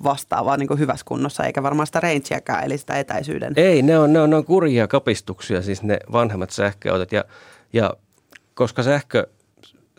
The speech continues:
Speaker 2: sähköinen liikenne on – tullut niin nopeasti, ikään kuin sähköauton, tai siis auton valmistajat on siirtyneet sähköautojen valmistukseen tosi nopealla tahdilla, johtuen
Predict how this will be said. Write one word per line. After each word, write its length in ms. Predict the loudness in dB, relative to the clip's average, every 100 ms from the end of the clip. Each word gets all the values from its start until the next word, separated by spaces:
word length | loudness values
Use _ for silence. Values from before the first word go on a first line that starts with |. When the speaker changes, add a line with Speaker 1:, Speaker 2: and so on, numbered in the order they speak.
| -20 -8
Speaker 2:
sähköinen 800 | -2 0 0 0 0 2 0 -2
liikenne 580 | -2 -2 0 -2 -2 -4 -4
on – 300 | -2 -4 -6 _ _ _ _ _ -6
tullut 360 | -4 -4 -2
niin 260 | 0 2 4
nopeasti, 760 | 2 0 -2 -2 -8 -12 -16 -16 -14
ikään 320 | -4 -4 -2
kuin 140 | -4
sähköauton, 720 | -2 -2 0 -2 -2 -2 -4 -2
tai 140 | -4
siis 120 | -2
auton 320 | 0 0 0 0
valmistajat 640 | 0 0 -4 -4 -4 -2
on 180 | -4 -4
siirtyneet 640 | -2 0 0 -2 -6 -6 -4
sähköautojen 720 | -4 -4 -2 -4 -2 -4 -2
valmistukseen 680 | -2 -2 -6 -10 -12 -8 -6
tosi 220 | -4 -2
nopealla 540 | 0 0 0 -2 -2 -6 -8 -20 _
tahdilla, 600 | -2 0 -4 -8 -8 -8 -10 -20 _ _
johtuen 640 | -2 -2 -2 0 2 0